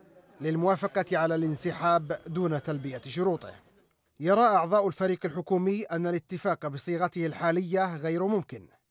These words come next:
فيما سارع الحوثيون للموافقة عليه، وعلق المتحدث باسم الميليشيا أنهم بانتظار إشارة بدء للتنفيذ.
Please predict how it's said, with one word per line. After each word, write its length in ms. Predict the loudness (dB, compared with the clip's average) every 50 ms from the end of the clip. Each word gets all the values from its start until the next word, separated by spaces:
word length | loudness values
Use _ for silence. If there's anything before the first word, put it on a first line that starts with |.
| _ _ _ _ _
فيما 280 | -8 -4 -2 -2 -2 -2
سارع 360 | 0 2 2 2 2 2 0
الحوثيون 640 | -2 -4 -8 -8 -8 -8 -6 -2 0 0 2 2
للموافقة 840 | 2 0 0 0 -2 -4 -4 -2 -2 -4 -4 -6 -8 -10 -8 -8 -6 -4 -2
عليه، 360 | 0 0 0 -2 -4 -12 -18 _ _ _ _ _ _ _ _ _ -16
وعلق 440 | -12 -10 -8 -6 -6 -6 -4 -2 -2
المتحدث 680 | -2 -2 -2 -4 -6 -10 -8 -6 -6 -4 -4 -4 -4
باسم 300 | -4 -6 -8 -6 -6 -4
الميليشيا 600 | -4 -2 -2 -2 -2 -2 -2 -2 -2 -2 -2 -4 -6 _ _ _ _ _ -8
أنهم 420 | -6 -4 -2 -2 -2 -4 -4 -4
بانتظار 560 | -4 -6 -6 -4 -6 -4 -2 0 0 0 0 -4 -8
إشارة 360 | -8 -4 -2 -2 0 -2 -2 -6 -8
بدء 500 | -8 -6 -8 -8 -8 -8 -8 -8 -8 -10 -10 -10
للتنفيذ. 520 | -10 -8 -6 -4 -4 -4 -4 -6 -8 -8